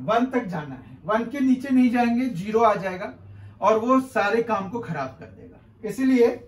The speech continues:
हम ज़ीरो तक नहीं जाएंगे। और definition भी इसका यही है कि वन तक जाना है आपको, ठीक है।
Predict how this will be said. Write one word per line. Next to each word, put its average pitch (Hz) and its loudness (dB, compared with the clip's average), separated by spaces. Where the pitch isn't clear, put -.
हम 226 0
ज़ीरो 208 0
तक 254 -4
नहीं 220 0
जाएंगे। 190 -4
और 247 0
definition 226 0
भी 262 4
इसका 254 0
यही 190 -4
है 208 -4
कि 302 -8
वन 220 -2
तक 240 -2
जाना 131 -10
है 113 -16
आपको, - -20
ठीक 240 -4
है। 254 -2